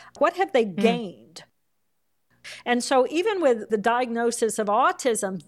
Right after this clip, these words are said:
Speaker 1: many of these people have incredible skill sets that we don't, in our left brain skewed dominant society, have a lot of value for or focus on because we want a good, strong left brain.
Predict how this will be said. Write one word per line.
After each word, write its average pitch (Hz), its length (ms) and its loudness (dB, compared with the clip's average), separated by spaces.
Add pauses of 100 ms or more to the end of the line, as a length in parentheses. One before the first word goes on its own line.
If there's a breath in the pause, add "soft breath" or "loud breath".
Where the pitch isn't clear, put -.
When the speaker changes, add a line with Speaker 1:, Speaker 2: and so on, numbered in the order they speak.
(120)
Speaker 1:
many 277 460 2
of 233 140 0
these 202 300 0
people 349 520 4
have 214 340 -2
incredible 220 1160 -2 (220 loud breath)
skill 415 480 0
sets 220 560 0 (120)
that 226 560 0
we 277 280 2
don't, 262 400 2
in 240 160 2
our 220 200 2
left 247 420 0
brain 220 400 0
skewed 226 560 0
dominant 220 480 -2
society, 208 600 0
have 208 220 -2
a 208 60 2
lot 196 260 2
of 196 80 -6
value 226 440 2
for 202 320 0
or 180 60 -4
focus 294 500 -2
on 214 240 0
because 208 440 -2 (260 loud breath)
we 233 200 4
want 226 260 4
a 202 40 -4
good, 208 220 4
strong 220 320 0
left 196 300 -4
brain. 240 460 -2